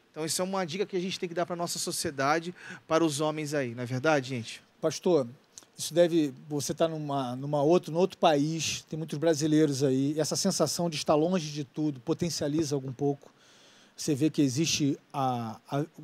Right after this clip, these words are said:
Speaker 2: turismo que envolve isso. Você deve pegar alguns brasileiros aí perdidos e se envolvendo e querendo se libertar, alguns, muitos, né, pastor?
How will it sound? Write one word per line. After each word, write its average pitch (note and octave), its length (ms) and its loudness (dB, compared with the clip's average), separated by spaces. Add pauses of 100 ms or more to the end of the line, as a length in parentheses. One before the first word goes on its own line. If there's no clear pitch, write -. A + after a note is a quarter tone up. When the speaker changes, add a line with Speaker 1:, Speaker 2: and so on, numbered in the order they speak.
Speaker 2:
turismo D3+ 800 -2
que D3+ 180 -4
envolve C#3 640 4
isso. - 340 -4 (280)
Você - 140 -10
deve D#3+ 160 4
pegar D3 240 2
alguns D3+ 280 0
brasileiros C#3+ 640 0
aí C#3+ 100 2
perdidos B2+ 960 -4 (420)
e C3+ 240 -2
se A#2+ 220 0
envolvendo E3 600 2
e D3 40 -2
querendo F3 400 4
se D#3 140 -4
libertar, C#3 600 0
alguns, C#3+ 360 -4
muitos, C#3 420 -4
né, D3+ 140 0
pastor? C3 420 -6